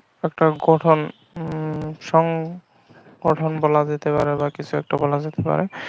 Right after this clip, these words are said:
যেটাই হোক, সেটার মূল কাজ থাকবে হচ্ছে, উম, হাদিয়া দেওয়া, হাদিয়া বা গিফট দেওয়া।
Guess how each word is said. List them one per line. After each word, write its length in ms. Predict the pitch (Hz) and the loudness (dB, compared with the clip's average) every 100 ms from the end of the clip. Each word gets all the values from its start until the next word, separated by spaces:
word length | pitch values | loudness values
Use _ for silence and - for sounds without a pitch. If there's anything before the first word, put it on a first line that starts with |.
| - - - | -16 -10 0
যেটাই 260 | 151 151 | 2 4
হোক, 200 | 151 160 - - - - - | 4 4 2 -16 -20 -20 -16
সেটার 360 | - 170 170 165 | -2 2 6 6
মূল 360 | 160 165 180 180 | 6 6 6 4
কাজ 220 | 190 175 - - | 6 4 2 -8
থাকবে 540 | 165 151 151 143 147 175 202 - - - - - - - | -8 -6 2 2 2 -2 -2 -10 -20 -20 -20 -20 -20 -2
হচ্ছে, 300 | 160 147 165 208 - _ _ _ _ _ _ _ - - _ _ _ _ _ _ | 0 4 6 6 2 _ _ _ _ _ _ _ -20 -20 _ _ _ _ _ _
উম, 160 | 185 156 131 - | -2 -2 -2 2
হাদিয়া 420 | 156 156 160 151 | 4 6 6 6
দেওয়া, 240 | 147 147 143 | 8 4 4
হাদিয়া 440 | 147 147 151 156 | 4 4 8 8
বা 160 | 147 143 | 8 6
গিফট 500 | 143 147 143 - 135 | 4 4 4 2 -2
দেওয়া। 260 | 147 143 | 0 2